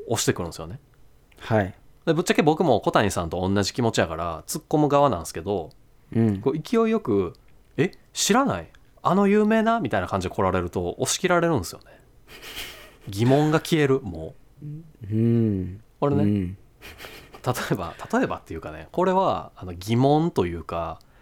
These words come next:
Speaker 1: 実写映画に対して難癖つけてくる小谷君に、
Speaker 2: はいはい。
Speaker 1: その宝吉が一言さらっと言うんですけど、あの、「さすが部長、実写映画全然見ないのに、映画にはおく-、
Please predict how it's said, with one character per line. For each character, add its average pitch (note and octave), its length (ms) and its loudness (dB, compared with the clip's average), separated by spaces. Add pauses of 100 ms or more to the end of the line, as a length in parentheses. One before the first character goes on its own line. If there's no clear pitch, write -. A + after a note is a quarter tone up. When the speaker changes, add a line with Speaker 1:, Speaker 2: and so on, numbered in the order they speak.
(380)
Speaker 1:
実 - 300 0
写 F3 100 4
映 F#3 140 4
画 A2+ 80 6
に F#2 80 4
対 F2+ 200 0
し - 80 -8
て F2 300 -4
難 B2+ 260 4
癖 - 200 0
つ - 120 -6
け G2+ 100 -2
て A2 100 -2
く G2 100 -8
る D#2+ 240 -10 (560)
小 - 120 -6
谷 D#2+ 220 0
君 D#2+ 240 -10
に、 F#2 280 -4 (520)
Speaker 2:
は G2 200 2
い E2+ 80 -2
は E2+ 200 -10
い。 - 40 -10
Speaker 1:
そ - 80 -6
の - 20 -8
宝 D#3+ 180 0
吉 - 280 -6
が C#3 260 4 (320)
一 - 220 -2
言 - 160 -2
さ - 180 0
ら G#2+ 60 4
っ G#2+ 100 0
と F#2 80 -6
言 D#2+ 60 -6
う - 20 -10
ん E2 40 -10
で - 20 -12
す - 80 -12
け - 80 -12
ど、 E2+ 240 -10 (840)
あ - 100 -20
の、 - 260 -12
「さ - 140 -6
す A#2+ 120 -2
が B2+ 100 2
部 B2 100 0
長、 A#2+ 360 0
実 G#2+ 260 -4
写 D#3+ 140 4
映 E3 140 4
画 G2+ 100 2
全 B2 180 4
然 C3+ 180 2
見 C#3+ 60 2
な C3+ 140 2
い A2 40 2
の G2 100 2
に、 E2+ 220 -6
映 C3+ 160 2
画 D#3+ 120 2
に E3+ 100 4
は A2 80 4
お G2+ 80 2
く-、 C3+ 160 0